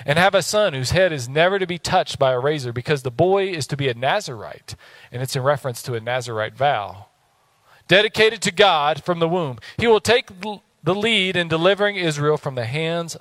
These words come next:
of the Philistines." What is the Nazarite vow? It's that he couldn't, uh, Samson couldn't drink alcohol. He can't touch a living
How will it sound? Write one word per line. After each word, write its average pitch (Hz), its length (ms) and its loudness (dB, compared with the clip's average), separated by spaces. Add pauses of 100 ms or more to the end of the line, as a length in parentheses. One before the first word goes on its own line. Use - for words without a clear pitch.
of 135 400 0 (320)
the 123 80 -4
Philistines." 123 800 -4
What 175 160 -2
is 196 100 -2
the 185 80 -10
Nazarite 180 480 0
vow? 147 400 0 (240)
It's - 160 -4
that 160 320 2 (1120)
he 147 100 -2
couldn't, 208 400 2
uh, 151 340 0
Samson 185 340 -2
couldn't 202 300 2
drink 190 280 0
alcohol. 147 580 2 (240)
He 180 100 -6
can't 214 460 -2
touch 196 320 2
a 156 80 0
living 180 420 0